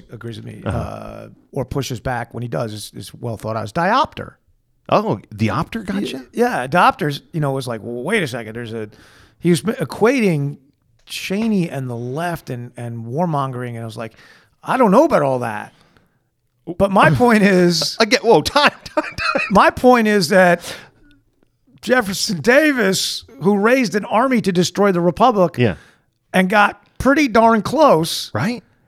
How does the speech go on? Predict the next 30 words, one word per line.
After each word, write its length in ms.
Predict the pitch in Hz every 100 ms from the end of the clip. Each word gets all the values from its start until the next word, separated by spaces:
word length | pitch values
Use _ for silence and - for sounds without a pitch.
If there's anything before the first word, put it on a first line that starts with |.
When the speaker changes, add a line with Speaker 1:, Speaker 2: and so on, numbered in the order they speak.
| _ _ _ 147
Speaker 2:
Ob-, 180 | 143 _
objectively 680 | 143 135 208 277 - 113 190
now. 100 | 165
We're, 60 | 190
we're, 40 | 147
Speaker 1:
Objectively. 720 | 202 294 226 175 135 151 165
Speaker 2:
we're 80 | 180
saying, 360 | - 233 151 180
look, 80 |
Speaker 1:
Right. 260 | 214 185 120 92 -
Like, 140 | 214 214
Speaker 2:
yeah, 60 | 208
Speaker 1:
if 60 |
you 140 | 247 330
had 100 | 190
Speaker 2:
oh 20 |
Speaker 1:
gone 300 | 214 214 196
Speaker 2:
my 40 | 160
Speaker 1:
to 80 |
Jay 240 | 131 175 165
Speaker 2:
God. 80 | 143
Speaker 1:
Davis, 600 | 139 117 110 - - - _ _ -
if 180 | 135 143
you 140 | 247
had 140 | 208
gone 180 | 165 156
to 80 | 135
Jay 240 | 113 123
Davis 580 | 104 98 - - - - _ 92
Speaker 2:
Uh-huh. 220 | 82